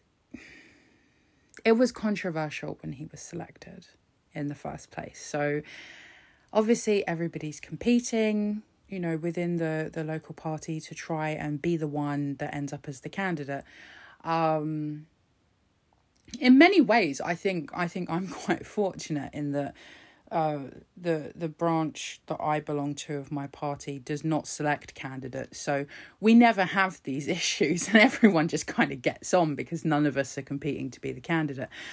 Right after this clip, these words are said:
Um, but obviously that's not the case for the majority of local branches of political parties. So I think we've, we've got quite a unique good thing going for ourselves. <laughs> But, um,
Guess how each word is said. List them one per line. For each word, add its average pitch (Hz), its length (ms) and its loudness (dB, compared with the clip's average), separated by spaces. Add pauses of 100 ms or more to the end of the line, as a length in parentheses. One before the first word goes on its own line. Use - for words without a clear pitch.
(260)
Um, 160 320 4
but 143 260 0
obviously 156 360 -4
that's 131 280 -2
not 151 220 -2
the - 60 -12
case 131 420 -6
for 143 180 -4
the 135 100 -4
majority 135 760 -4
of - 460 -10 (180)
local 139 340 -6
branches 131 560 -10
of 123 120 -20
political 135 400 -12
parties. - 580 -12
So 135 140 -10
I 135 80 -8
think 143 180 -12
we've, 139 220 -8 (440)
we've 175 160 2
got 196 220 8
quite 175 280 2
a 156 80 -2
unique 147 640 2
good 139 240 -4
thing 135 240 -4
going 131 320 -4
for 127 180 -6
ourselves. 156 580 0
<laughs> - 60 -20
But, 175 320 8 (340)
um, 185 640 6